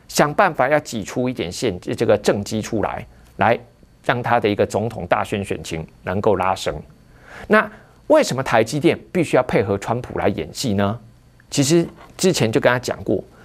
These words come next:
对台积电而言，现在最大的风险不是疫情，他不怕疫情，就怕美国翻脸无情啊，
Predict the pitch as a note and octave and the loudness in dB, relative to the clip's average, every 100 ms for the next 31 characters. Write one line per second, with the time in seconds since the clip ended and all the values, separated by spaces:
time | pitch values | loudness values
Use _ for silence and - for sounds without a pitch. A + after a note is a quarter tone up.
0 | - - C#4+ C#4 G#3+ A#3 C4+ C#4 G3 D#3+ | -20 0 2 4 4 4 4 2 4 6
1 | C#3+ D#3+ G3 F3 E3+ C4 E3 D#3 C#3 A#2 | 6 4 2 2 2 2 2 2 0 0
2 | A#2 A#2 G#2+ - - _ - A2 - B2 | 0 0 -4 -6 -14 _ -2 -2 -2 -4
3 | G#2+ - - - - - - D3 - G#3+ | -4 -4 -8 -12 -6 -4 -2 -2 0 2
4 | F3 G#2 - - - - - - - A#3+ | 2 0 -2 -10 -14 -20 -20 0 2 4
5 | A3+ B2+ G2+ A2 - G3+ G#3 A2+ - E2+ | 4 2 4 2 4 0 0 -2 -4 -6
6 | F#2+ - C2+ - | -6 -8 -12 -16